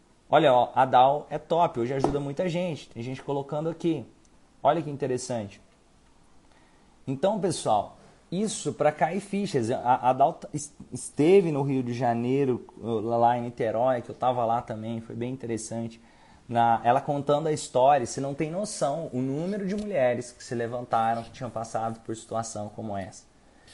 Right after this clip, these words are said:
Então, é, qual a história você conta sobre a sua história? Qual a história você vem se contando sobre a sua história? Porque eventos precipitantes todo mundo vai ter.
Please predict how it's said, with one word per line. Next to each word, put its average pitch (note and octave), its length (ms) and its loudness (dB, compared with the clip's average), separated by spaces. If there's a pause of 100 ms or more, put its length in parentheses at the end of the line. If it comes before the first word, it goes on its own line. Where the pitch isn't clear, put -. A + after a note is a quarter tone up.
(180)
Então, D#3+ 400 0 (360)
é, D3+ 160 4 (180)
qual G#3+ 200 6
a B3 40 -2
história D#3+ 400 2
você D#3 140 -8
conta C3 340 -4
sobre A#2+ 280 -8
a - 20 -6
sua A#2+ 180 -10
história? G2+ 380 -6 (760)
Qual G3+ 200 2
a B3 40 0
história C#3 400 2
você C#3 140 -4
vem B2+ 160 -6
se - 120 -12
contando A#2 460 -4
sobre A2 260 -4
a G#2 40 -6
sua - 160 -8
história? - 360 -6 (540)
Porque F#3+ 240 4
eventos A3+ 440 2
precipitantes - 840 -6
todo F#3+ 240 -6
mundo E3+ 180 -6
vai F#3+ 160 -4
ter. A2 400 -2